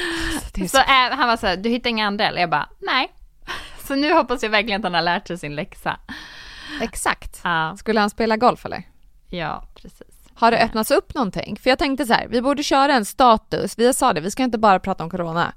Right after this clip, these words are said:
Speaker 2: Mm.
Speaker 1: Utan så här, en status, hur är det i Florida? Och så här, hur är det här?
Speaker 2: Mm.
Speaker 1: Och sen går vi vidare med livet.
Speaker 2: Exakt. Sist vi pratade och spelade in, vad var det? Fyra, fem veckor sedan?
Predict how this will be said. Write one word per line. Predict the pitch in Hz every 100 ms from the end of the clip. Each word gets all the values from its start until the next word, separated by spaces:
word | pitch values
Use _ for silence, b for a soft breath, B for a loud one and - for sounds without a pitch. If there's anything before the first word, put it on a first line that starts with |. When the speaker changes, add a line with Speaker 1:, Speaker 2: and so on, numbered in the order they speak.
| -
Speaker 2:
Mm. | 196 180
Speaker 1:
Utan | 202 202 196
så | 175
här, | 151
en | - 254
status, | - 277 254 247 240 233 -
hur | 226 220
är | 208
det |
i | 196
Florida? | - 185 170 170 156 165 b b b b -
Och | - 180 -
så |
här, | 165 -
hur | 185
är | 180
det | 165
här? | 156 147 - 143 151 -
Speaker 2:
Mm. | 196 180 160 165 - -
Speaker 1:
Och | 190
sen | - 190
går | 170
vi | 165
vidare | 160 156 151
med | 151
livet. | 151 151 - - -
Speaker 2:
Exakt. | 175 - - -
Sist | - 311 302 -
vi |
pratade | 175 180 156 - 143 139
och | 165
spelade | 165 147 139
in, | 139 165 -
vad | 170 202 185
var | 180
det? | 214 226 -
Fyra, | - 185 170
fem | 170 170
veckor | 175 -
sedan? | 190 - -